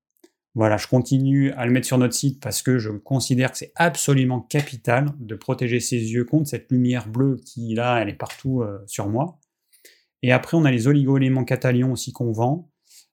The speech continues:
euh, parce qu'il n'y a pas d'équivalent, en fait. Le cuivre argent que vous pouvez trouver en pharmacie, sous la marque, euh, Oligosol, par exemple, ça n'a rien à voir avec le cuivre or argent catalion. Voilà, c'est un procédé, un bre-, un,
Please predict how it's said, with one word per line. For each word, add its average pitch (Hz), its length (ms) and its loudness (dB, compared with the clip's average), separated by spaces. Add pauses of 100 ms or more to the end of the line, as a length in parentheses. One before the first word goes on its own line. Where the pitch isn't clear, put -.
(120)
euh, 113 180 0
parce 123 340 0
qu'il 147 120 4
n'y 143 80 4
a 123 40 2
pas 139 160 2
d'équivalent, 120 520 2
en 98 60 -10
fait. - 300 -16
Le 110 100 -8
cuivre 131 580 2
argent 120 440 0
que 117 100 -10
vous 104 80 -12
pouvez 120 240 -8
trouver 123 220 -4
en 117 80 0
pharmacie, 113 720 -2 (340)
sous - 180 -6
la 110 120 4
marque, 120 400 2
euh, 107 400 0
Oligosol, 110 580 0
par 101 140 -8
exemple, 113 260 -2
ça 107 140 -6
n'a 98 200 -8
rien 151 280 4
à 139 80 4
voir 120 540 0 (580)
avec 117 340 4
le 113 80 -4
cuivre - 480 -4
or 123 260 2
argent 113 320 -2
catalion. 104 520 -4 (160)
Voilà, 98 180 -4
c'est - 140 -10
un 101 80 -4
procédé, 107 580 -2
un 107 140 2
bre-, 104 360 -2
un, 101 260 -4